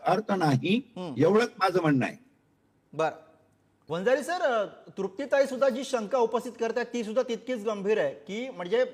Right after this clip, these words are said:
Speaker 2: अर्थातच पोलिसांबाबत हे सरसकट किंवा कोणाही बाबत आपण सरसकट अशी, अशी विधानं करू शकत नाही, हा एक वेगळा भाग. पण बीड जिथं प्रामुख्यानं मागच्या काही महिन्यांमध्ये पोलिसांच्या एकूणच कारभाराविषयी शंका उपस्थित झालेली आहे,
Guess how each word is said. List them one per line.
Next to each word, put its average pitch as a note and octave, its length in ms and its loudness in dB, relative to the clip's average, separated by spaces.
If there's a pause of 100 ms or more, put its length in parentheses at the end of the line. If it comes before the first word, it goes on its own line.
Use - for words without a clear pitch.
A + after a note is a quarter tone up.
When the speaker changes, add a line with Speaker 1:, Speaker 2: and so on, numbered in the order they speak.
(180)
Speaker 2:
अर्थातच A3 420 -2
पोलिसांबाबत A#3 720 -2
हे C4+ 80 2
सरसकट B3 580 0
किंवा A#3+ 120 0
कोणाही A#3 320 -2
बाबत C4+ 280 2
आपण A#3+ 180 -2
सरसकट A3+ 460 -2
अशी, A#3+ 200 -6
अशी G3+ 240 -6
विधानं G#3 300 -2
करू F#3+ 200 -2
शकत G#3 340 -6
नाही, A#3 140 -8
हा G#3 180 -2
एक B3+ 120 0
वेगळा G3 260 -2
भाग. D3+ 200 -2 (420)
पण D4 120 -2 (160)
बीड B3 260 2 (480)
जिथं F3 240 2
प्रामुख्यानं B3 720 -2 (300)
मागच्या F3 400 -4
काही C4+ 180 2
महिन्यांमध्ये G#3 680 -4
पोलिसांच्या G#3+ 640 -4
एकूणच A3 420 -6
कारभाराविषयी G#3+ 680 -4
शंका G#3+ 300 -4
उपस्थित G#3+ 380 -6
झालेली E3+ 440 -4
आहे, G#3+ 100 -4